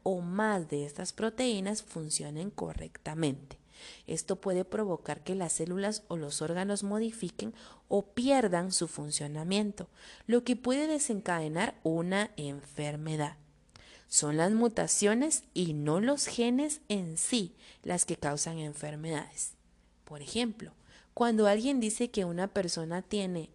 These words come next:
el gen de la fibrosis quística, en realidad lo que quiere decir es que tiene una versión mutada del gen C F T R, la ca-, la cual causa la enfermedad. Todas las personas, incluso aquellas que no tienen fibrosis quística,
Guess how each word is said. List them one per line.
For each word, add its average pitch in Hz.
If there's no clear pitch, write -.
el 151
gen 151
de 170
la 208
fibrosis 156
quística, 180
en 247
realidad 220
lo 262
que 226
quiere 196
decir 185
es 208
que 180
tiene 180
una 190
versión 170
mutada 208
del 175
gen 185
C 165
F 151
T 147
R, 147
la 202
ca-, 190
la 185
cual 214
causa 175
la 196
enfermedad. 202
Todas 330
las 233
personas, 185
incluso 208
aquellas 202
que -
no 156
tienen 180
fibrosis 196
quística, -